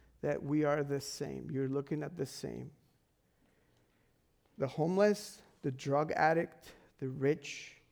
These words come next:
the poor, the prostitute, the foreigner, the Muslim, the orphan, the Christian, the atheist, the elderly, the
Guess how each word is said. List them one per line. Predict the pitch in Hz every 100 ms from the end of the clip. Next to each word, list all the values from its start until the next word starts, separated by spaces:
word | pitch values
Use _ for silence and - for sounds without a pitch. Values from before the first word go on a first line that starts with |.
| _ _ -
the |
poor, | 135 - 143 143 147 156 - _ _ _ _ _ _ _ -
the |
prostitute, | 131 - 147 151 - 143 - 147 - - _ - - 185
the | 147
foreigner, | - - 147 147 151 143 151 - - _ _ -
the | 143
Muslim, | 135 139 139 151 147 143 - _ _ _
the | - -
orphan, | 143 147 143 147 143
the | -
Christian, | - 151 147 - 139
the | 139 -
atheist, | 156 160 156 139 151
the | 143 -
elderly, | 151 156 160 143 135
the | 127